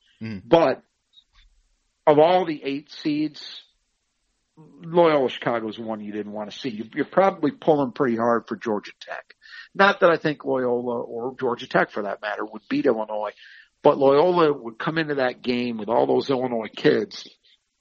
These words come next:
Speaker 2: just with so much. I mean, it would be like, there have been years where the N C A A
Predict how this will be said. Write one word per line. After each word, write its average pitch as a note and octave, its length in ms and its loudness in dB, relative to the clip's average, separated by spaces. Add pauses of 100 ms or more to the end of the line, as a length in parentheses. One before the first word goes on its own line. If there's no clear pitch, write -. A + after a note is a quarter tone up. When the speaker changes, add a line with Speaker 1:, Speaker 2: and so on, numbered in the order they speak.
(180)
Speaker 2:
just - 280 -10
with G2 100 -14
so - 520 -2
much. A#2+ 260 -2
I D3+ 80 2
mean, F3 120 6
it F#3 80 2
would F#3 140 -6
be G#3 160 4
like, E3 380 4 (440)
there G#3 160 4
have G3+ 120 0
been F#3 240 -2
years E3 500 -2
where C3 480 -2 (520)
the C3+ 120 -4
N C3 120 -6
C - 180 -10
A B2 320 -4
A A#2 100 -6